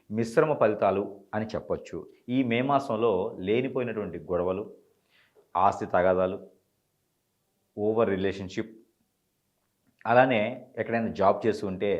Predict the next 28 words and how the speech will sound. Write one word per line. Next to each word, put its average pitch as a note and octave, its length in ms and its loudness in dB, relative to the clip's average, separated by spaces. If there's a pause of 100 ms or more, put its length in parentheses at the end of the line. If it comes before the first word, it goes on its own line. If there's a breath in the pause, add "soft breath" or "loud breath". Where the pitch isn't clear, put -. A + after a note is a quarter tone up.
(160)
ఆ F2+ 40 -2 (120)
జాబ్‌లో G2+ 460 0
మీకు F#2 300 -8 (200)
ఇబ్బందులు G2 460 -6 (340)
తప్పవని G2+ 500 -2 (200)
చెప్పొచ్చు. - 480 -10 (400 loud breath)
అంటే A2 180 -4
అందుకే A2+ 300 0 (200)
నేను G2 260 -6 (160)
మిశ్రమ A2 320 -6
ఫలితాలు F#2+ 460 -2 (200)
అని F2+ 160 -10
చెప్పాను. D2 360 -12 (460 soft breath)
ఈ C3+ 100 -4 (160)
సింహరాశి D3 640 0
వారికి G2+ 360 2 (480 loud breath)
ఈ A#2 180 -6
మే G#2+ 200 -2
మాసం B2+ 340 -2
మొత్తం F#2+ 300 -6
కూడా G#2 220 2 (560)
కఠిన A#2+ 280 -4
కాలం G2 300 2
అని G2+ 140 -12
చెప్పొచ్చు, - 360 -16 (160)
కానీ E2 320 -6 (120)
అదృష్టం F#2 460 -8
ఉంటుంది D2+ 320 -16